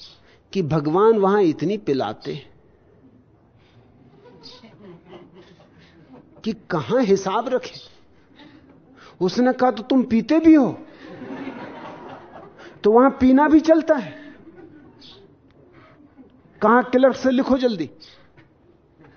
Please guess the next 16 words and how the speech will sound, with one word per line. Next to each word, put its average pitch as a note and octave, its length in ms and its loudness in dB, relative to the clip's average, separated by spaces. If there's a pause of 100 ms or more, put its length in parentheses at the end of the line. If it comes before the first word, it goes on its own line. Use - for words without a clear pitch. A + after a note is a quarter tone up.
(720)
वो G3 120 -2
इसी G#3+ 220 -2
तरह G3+ 220 2
की F#3 140 -6
तलाश F3+ 440 -2
में F3 100 0
बेचारे D3+ 360 -4
लगे B2+ 260 -6
रहते A#2+ 360 -12
हैं। A#2+ 140 -20 (2250)
मणिकांत G3+ 600 0
ने G#3 100 0
कहा, F#3 160 -2
"आप F3 100 -8
समझे D3+ 380 0
नहीं, B2+ 220 -4